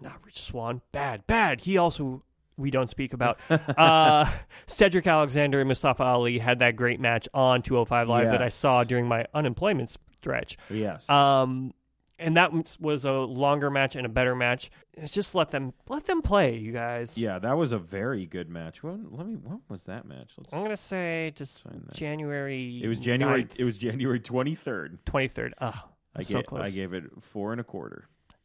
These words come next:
Speaker 1: <laughs>
Speaker 2: This
Speaker 1: What do
Speaker 2: one
Speaker 1: they have to do to get the other three quarters?
Speaker 2: They have to be Johnny Gargano and Tommaso
Speaker 1: <laughs>
Speaker 2: Ciampa.
Speaker 1: Or in the
Speaker 2: Or,
Speaker 1: Tokyo Dome.
Speaker 2: or, or they have to be, uh, Johnny Gargano and Andre, uh,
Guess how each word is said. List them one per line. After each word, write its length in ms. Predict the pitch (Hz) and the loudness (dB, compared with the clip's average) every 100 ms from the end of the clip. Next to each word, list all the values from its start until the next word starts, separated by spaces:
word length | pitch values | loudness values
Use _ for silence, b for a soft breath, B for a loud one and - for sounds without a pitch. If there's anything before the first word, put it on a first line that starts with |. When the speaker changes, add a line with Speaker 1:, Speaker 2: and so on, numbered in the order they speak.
| _ _ | _ _
Speaker 1:
<laughs> 400 | - _ _ B B B B _ _ b b b b b _ | -20 _ _ B B B B _ _ b b b b b _
Speaker 2:
This 80 | 107 | -4
Speaker 1:
What 60 | 214 | 0
do 60 | 285 | 2
Speaker 2:
one 100 | 359 | 4
Speaker 1:
they 60 | |
have 120 | 330 | 2
to 60 | 285 | 0
do 160 | 233 196 | -2 -4
to 160 | - | -2
get 140 | 165 156 | -2 0
the 120 | 139 | 0
other 120 | 135 | 0
three 240 | - 131 | -2 -4
quarters? 580 | 117 120 110 104 104 - _ _ - | -2 -2 -2 -4 -6 -12 _ _ -10
Speaker 2:
They 140 | 113 | -6
have 160 | 113 110 | -4 -4
to 100 | 110 | -6
be 180 | 107 104 | -4 -4
Johnny 320 | 95 98 98 | -6 -6 -6
Gargano 480 | 95 87 92 90 90 | -6 -8 -8 -8 -8
and 100 | 85 | 2
Tommaso 360 | 214 87 - | 2 2 -8
Speaker 1:
<laughs> 100 | 90 | -12
Speaker 2:
Ciampa. 140 | 110 95 95 - - B B B | -12 -12 -14 -20 -20 B B B
Speaker 1:
Or 160 | 156 151 | 2 6
in 40 | |
the 60 | 160 | 8
Speaker 2:
Or, 100 | 143 | 8
Speaker 1:
Tokyo 380 | 147 135 135 123 | 6 4 4 6
Dome. 220 | 123 123 | 6 6
Speaker 2:
or, 200 | 113 123 - | 6 2 0
or 220 | 131 147 | 2 2
they 140 | 131 | 0
have 280 | 117 110 113 | 0 -2 -4
to 80 | 120 | -4
be, 460 | 107 113 110 107 113 _ _ _ - | -2 -2 0 -2 -6 _ _ _ -8
uh, 580 | 107 107 104 101 98 - _ _ 113 | -6 -4 -4 -4 -6 -8 _ _ -12
Johnny 320 | 107 117 113 | -6 -4 -4
Gargano 640 | 107 104 107 107 107 104 | -4 -4 -4 -4 -4 -4
and 120 | 101 | -6
Andre, 560 | 104 104 107 104 107 107 - | -6 -8 -8 -8 -8 -8 -10
uh, 360 | 101 101 101 | -10 -10 -10